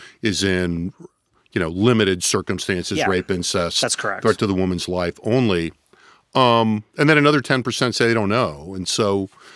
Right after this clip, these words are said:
Speaker 1: Democrats, uh, not surprisingly, much more unified. Eighty percent are opposed to a ban. Now, as we transition into talking about the election, independents, I think, are very interesting here. Twenty-six support the ban, fifty-seven percent say they're opposed. Now,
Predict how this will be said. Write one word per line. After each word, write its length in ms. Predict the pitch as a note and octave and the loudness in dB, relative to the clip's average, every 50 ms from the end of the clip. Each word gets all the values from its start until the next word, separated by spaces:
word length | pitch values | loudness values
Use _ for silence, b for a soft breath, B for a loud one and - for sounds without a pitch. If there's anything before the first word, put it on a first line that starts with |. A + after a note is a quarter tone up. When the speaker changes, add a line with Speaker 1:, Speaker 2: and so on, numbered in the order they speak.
| B B B B - | B B B B 2
Speaker 1:
Democrats, 560 | D3+ D#3 D#3 E3 - - D#3 D3+ D3 C#3+ - - - | 4 4 4 4 4 4 4 4 4 2 -2 0 0
uh, 100 | A#2+ B2+ - | 0 0 0
not 260 | - B2+ B2 A#2 A#2 | 0 0 0 0 0
surprisingly, 540 | - - - B2+ A#2+ A#2+ A2 C3+ C3 B2 A#2+ | -4 -4 0 2 2 2 2 2 2 2 2
much 320 | G#2+ F#2+ A2 C3 - - | 4 4 2 2 2 0
more 160 | C3 A#2+ A2+ A2 | 0 0 0 0
unified. 640 | G2+ G#2 A2 G#2+ G2+ - - A2 G#2+ G#2 G2+ G2+ - - | 0 0 0 -2 0 0 0 0 2 2 0 -2 0 0
Eighty 180 | A#2+ C3 C3+ B2+ | 0 0 0 0
percent 380 | - A#2 G#2+ - C3 G#2+ G#2+ | -2 -4 -2 0 -2 0 0
are 80 | G2+ G2+ | -2 -2
opposed 400 | F#2+ - - G2 G2 F#2 - - | -2 -2 -2 -2 -2 -2 -4 -4
to 100 | G2+ F#2 | -4 -4
a 60 | E2+ | -4
ban. 420 | E2+ F#2+ F#2 F2+ F2+ F2+ F2 F2 - b b b b b b b b | -2 -4 -2 -2 -2 -4 -4 -6 -8 b b b b b b b b
Now, 300 | G3+ G3+ D#3+ G#2 - b b b - | 4 4 4 4 0 b b b 0
as 160 | C#3+ B2+ C#3 | 0 2 2
we 80 | C#3 | 0
transition 560 | B2 - - D3+ C3+ C3 E3 F3+ - - E3+ D3+ | 0 2 2 2 4 4 4 2 4 4 4 4
into 160 | D3 C3 A#2+ | 2 0 0
talking 320 | - D3 B2+ B2 - C3+ | 2 2 0 2 2 2
about 180 | A#2+ A2+ G#2+ G#2 | 2 2 2 2
the 80 | - | 0
election, 540 | A2+ G2+ G2 G#2+ A2 - - - G2 F2 F2+ - | 0 0 0 0 -2 -2 -2 -4 -4 -4 -6 -4
independents, 640 | - C3 C#3+ C#3 - - - A#2+ A2+ G#2 G2+ F#2+ - | -2 2 2 2 2 2 -2 -2 0 0 -2 -2 -2
I 120 | G2 F#2+ | -4 -4
think, 180 | - G2+ F2 - | -4 -6 -6 -8
are 80 | E2 | -10
very 320 | D#2 - - G2 F#2 F#2 F#2 | -8 -6 -4 -4 -4 -4 -6
interesting 560 | - F#2+ F2+ - - E2 - - D2+ D2 C#2+ | -6 -8 -10 -10 -10 -12 -12 -12 -14 -16 -16
here. 300 | C#2 - - - - b b b b b b b b b | -16 -16 -18 -18 -20 b b b b b b b b b
Twenty-six 560 | - - C#3 C#3 D3+ C#3+ - - - C#3+ - - | -4 0 2 2 4 4 2 2 0 0 0 -2
support 560 | - B2+ - - - A#2+ A2+ A2+ A2+ A2 - _ b b b b b b b - | -2 -2 -4 -2 -2 0 2 2 2 0 -2 _ b b b b b b b -6
the 100 | A#2 F#2+ | -2 0
ban, 500 | A2 A2 G#2+ G#2 G#2 G#2 G2+ G2+ G2 G2 _ | 2 2 2 2 2 0 0 -2 -4 -6 _
fifty-seven 640 | - C3+ C3+ - B2+ A#2 - - A#2+ A2+ A2 A2+ G2+ | 0 0 0 0 -2 -2 2 2 2 2 2 -2 -4
percent 480 | - - G2 - - G#2+ G2 F#2+ F#2+ - | -4 -6 -6 -4 -4 -4 -4 -4 -4 -4
say 220 | - - G2+ F#2 | -2 -2 0 0
they're 240 | E2+ F#2 F2 E2+ E2 | 0 -2 -4 -6 -8
opposed. 640 | D#2 - - - F#2 F2 D#2+ C#2+ - - - - A2+ | -10 -10 -8 -6 -6 -6 -8 -10 -12 -12 -10 -6 -4
Now, 320 | A2 G#2+ F#2+ D#2 D2 C#2+ | -4 -4 -4 -6 -8 -12